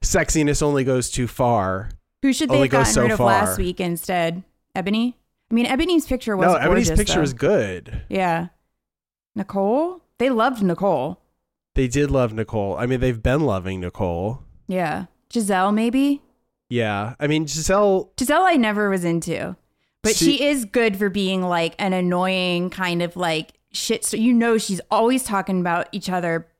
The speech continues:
Speaker 2: She's talking about all those girls behind their back, but she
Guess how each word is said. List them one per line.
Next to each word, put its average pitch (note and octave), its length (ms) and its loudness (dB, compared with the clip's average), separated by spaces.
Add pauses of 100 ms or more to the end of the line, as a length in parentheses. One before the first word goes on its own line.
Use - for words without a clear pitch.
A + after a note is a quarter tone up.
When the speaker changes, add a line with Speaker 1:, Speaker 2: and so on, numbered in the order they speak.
(120)
Speaker 2:
She's G3 160 -8
talking G#3+ 180 0
about G#3+ 120 0
all G3+ 120 2
those B3 180 0
girls F3+ 240 -2
behind E3+ 520 -4
their F3 120 -2
back, D#3 280 -4
but F#3 160 -6
she - 160 -10